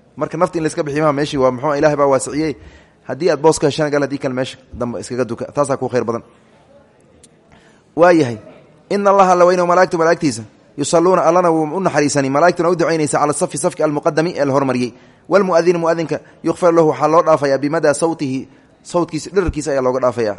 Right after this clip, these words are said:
Allahu akbar. "Wa yusaddiquhu", waxaa u rumeeya, "man sami'a", cid kasta oo maqasha, oo "min ratbin", wax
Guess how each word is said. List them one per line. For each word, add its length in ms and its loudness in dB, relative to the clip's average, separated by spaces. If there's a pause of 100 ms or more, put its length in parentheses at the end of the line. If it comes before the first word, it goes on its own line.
(160)
Allahu 240 -4
akbar. 240 -10 (600)
"Wa 80 0
yusaddiquhu", 720 0 (400)
waxaa 260 2
u 80 6
rumeeya, 420 2 (580)
"man 200 2
sami'a", 400 0
cid 160 0
kasta 240 -4
oo 80 4
maqasha, 340 -2
oo 140 -2
"min 140 0
ratbin", 400 -2 (380)
wax 140 2